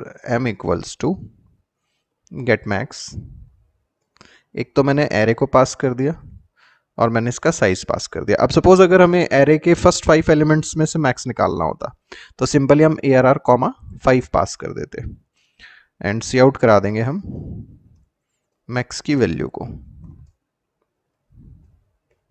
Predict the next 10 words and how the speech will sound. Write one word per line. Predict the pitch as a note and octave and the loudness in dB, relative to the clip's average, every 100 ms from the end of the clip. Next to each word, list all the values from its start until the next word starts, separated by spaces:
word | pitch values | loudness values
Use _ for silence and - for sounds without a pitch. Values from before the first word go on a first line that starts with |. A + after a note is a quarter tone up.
| _ _ _ _ _ _ _ _ _ _ - - _ _ - | _ _ _ _ _ _ _ _ _ _ -20 -20 _ _ -14
Fine | - B2+ B2+ | -8 -4 0
guys, | D#3+ - - _ _ _ _ _ _ _ _ _ _ _ _ _ _ _ - - - _ _ _ _ _ C3 | -2 -4 -16 _ _ _ _ _ _ _ _ _ _ _ _ _ _ _ -20 -20 -20 _ _ _ _ _ -2
now | C3+ D3+ C3 F#3+ - - - - - - _ - _ _ _ _ _ _ - | 4 4 2 -2 -14 -20 -20 -20 -20 -20 _ -20 _ _ _ _ _ _ -4
get | A#2+ A#2+ B2 | 0 2 2
max | C3 - | -2 0
को | C#3+ | 2
डिफाइन | C3 B2+ B2+ C3+ | 2 2 0 2
कर | B2+ | 2
देते | B2+ C3+ | 0 0
हैं, | F3 | -2